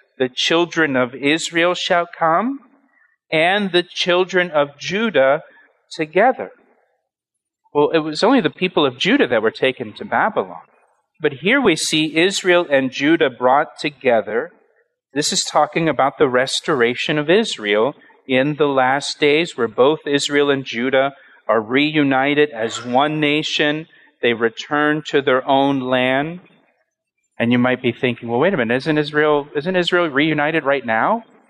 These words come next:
as a nation?" Yes, <laughs> it is. But the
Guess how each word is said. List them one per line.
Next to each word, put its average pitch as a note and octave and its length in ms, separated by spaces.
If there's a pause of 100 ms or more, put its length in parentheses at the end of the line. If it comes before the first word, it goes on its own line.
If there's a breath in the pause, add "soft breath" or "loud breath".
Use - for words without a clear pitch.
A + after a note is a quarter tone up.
as C3+ 160
a D3 60
nation?" E3+ 500 (720)
Yes, A#2+ 560 (120)
<laughs> - 140
it G#2+ 340
is. - 580 (240)
But A2+ 120
the A#2 60